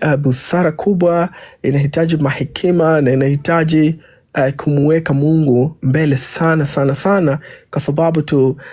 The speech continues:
ah, tusije tukapata kiburi ya, ya kuzuru watu wengine. Kwa hiyo kabla, eh, sijakuwa na, eh, sijakuwa na wa-, eh, na, eh, nataka kusema kitu,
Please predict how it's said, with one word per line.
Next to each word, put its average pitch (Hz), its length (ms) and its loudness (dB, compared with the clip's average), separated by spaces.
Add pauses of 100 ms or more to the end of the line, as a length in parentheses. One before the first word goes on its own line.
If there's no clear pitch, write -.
(320)
ah, 143 380 2 (100)
tusije 156 520 -2
tukapata 147 720 -2
kiburi 147 680 0
ya, 139 180 0
ya 135 160 0
kuzuru 127 460 0
watu 113 240 0
wengine. 95 460 -2 (1400)
Kwa 139 120 -2
hiyo 170 280 0
kabla, 175 480 0 (340)
eh, 262 60 -2
sijakuwa 165 460 -2
na, 147 440 2
eh, 139 320 2
sijakuwa 147 380 -2
na 160 100 0
wa-, 143 480 2
eh, 139 80 -2
na, 139 200 -2 (240)
eh, 147 280 0
nataka 143 460 -2
kusema 143 420 -6
kitu, 240 580 0